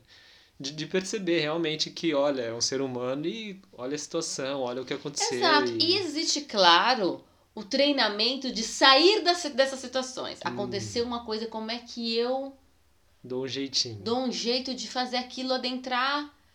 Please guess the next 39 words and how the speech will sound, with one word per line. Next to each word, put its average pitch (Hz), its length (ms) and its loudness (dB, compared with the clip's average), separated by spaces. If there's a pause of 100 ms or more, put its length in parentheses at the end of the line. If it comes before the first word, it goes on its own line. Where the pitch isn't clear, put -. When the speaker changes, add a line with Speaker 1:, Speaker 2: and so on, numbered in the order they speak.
(280)
Speaker 2:
ao, 240 640 -2 (120)
ao 247 220 2
que 294 60 -2
eu 294 40 -4
tô 339 160 -6
fazendo. 135 560 -10 (180)
Speaker 1:
Uhum. 117 380 -14
Speaker 2:
Então, 226 260 0
o 247 40 0
meu 240 200 2
corpo 254 400 -2
teve 254 300 -2
um 247 60 -2
reflexo, 233 580 -4
sei 226 120 -8
lá, 220 140 0
de - 140 -8
fazer 208 200 -4
alguma 202 180 -8
coisa. 226 180 -8
Como 254 140 -4
é 269 60 -2
que 262 120 -14
isso 302 240 -2
entra 285 420 0
na, 202 200 0
nessa 220 200 -6
história 208 360 2
que 196 60 -6
eu 196 60 -10
tô 196 80 -10
contando, 185 640 -2 (320)
nesse 190 260 -2
meu 196 100 -4
fazer 185 340 -4
dançante? 170 640 -6 (300)
E 208 80 2
aí 240 220 2
você 254 580 2